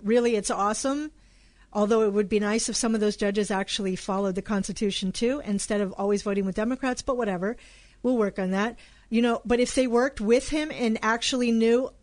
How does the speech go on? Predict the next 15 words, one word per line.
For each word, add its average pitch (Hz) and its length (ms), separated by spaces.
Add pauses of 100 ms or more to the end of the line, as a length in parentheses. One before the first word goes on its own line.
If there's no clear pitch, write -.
(100)
how 226 160
to 233 60
fight 233 260
the 214 80
battle 220 260
we're 226 100
facing, 233 420
that 269 140
would 302 120
be 233 100
nice, 214 260
too, 214 320
don't 196 220
you 254 80
think? 294 440